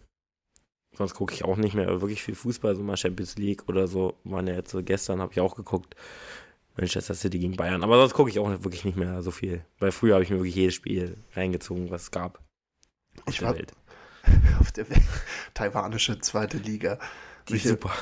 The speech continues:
Speaker 2: Michel war auch mal groß im Wettgeschehen dabei da, äh, da drin. Ich hab immer, wir hatten ja keinen Fernseher und auch keine Sportschau und nichts, was wir schauen konnten als Kinder. Das heißt, ich war tatsächlich einer von denen, ich hab immer die Radio,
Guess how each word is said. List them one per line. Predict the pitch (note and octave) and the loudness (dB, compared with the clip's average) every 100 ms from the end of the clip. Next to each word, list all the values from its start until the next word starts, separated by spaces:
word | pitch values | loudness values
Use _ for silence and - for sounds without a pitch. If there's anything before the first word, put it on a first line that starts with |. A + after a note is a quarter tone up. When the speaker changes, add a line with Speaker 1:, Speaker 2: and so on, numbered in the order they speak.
| - - | -10 -4
Speaker 2:
Michel | C3+ D3 D3 A2+ | 2 4 4 4
war | A2 | 4
auch | G2+ - | 6 4
mal | A2+ | 2
groß | A2 G#2+ A2+ | -4 -4 -2
im | G2 G2+ | -4 -4
Wettgeschehen | G#2+ - - G#2 G2+ | -6 -6 -6 -4 -4
dabei | G2+ G2+ G2 | -4 -4 -4
da, | F#2 F#2+ - - - - - | -6 -8 -12 -18 -18 -20 -6
äh, | G#2 G2+ G2 - | 0 0 0 -2
da | G2+ | -4
drin. | G2 A#2 B2 - - - _ _ _ _ _ _ _ - _ - | -2 -4 -6 -10 -16 -18 _ _ _ _ _ _ _ -20 _ -2
Ich | - | 0
hab | B2+ A2 | 0 0
immer, | A#2+ A2+ | 0 0
wir | A2 A2+ | 2 0
hatten | - | 0
ja | A2 | -2
keinen | G2 G2+ G2 | 0 -2 -2
Fernseher | - G#2 A#2 G2+ F#2+ A2 - | 0 0 0 -2 -2 -4 -8
und | G#2+ | -8
auch | - - | -8 -6
keine | - G2+ | -6 -6
Sportschau | G#2 - G2+ A#2 G2+ | -6 -4 -4 -2 -4
und | G2+ - | -4 -6
nichts, | A#2 - | -10 -10
was | G#2+ A2 | -10 -8
wir | |
schauen | G#2 A2 A#2 | -6 -6 -6
konnten | A#2+ G#2 - | -6 -8 -6
als | G#2+ - | -8 -8
Kinder. | - A2 A#2 | -8 -6 -8
Das | A2+ - | -6 -8
heißt, | A2+ - | -8 -10
ich | A#2+ | -8
war | - G2+ | -6 -6
tatsächlich | G#2+ - A2 A2 - | -6 -6 -8 -8 -8
einer | G#2 G#2+ | -6 -6
von | - G#2 | -8 -6
denen, | G#2 G#2+ G#2+ | -4 -6 -8
ich | - G2+ | -10 -10
hab | - | -8
immer | G#2+ G2 | -6 -6
die | - G2+ | -6 -4
Radio, | G2+ G#2+ G#2+ F#2+ G2+ - | 0 0 -2 -4 -6 -8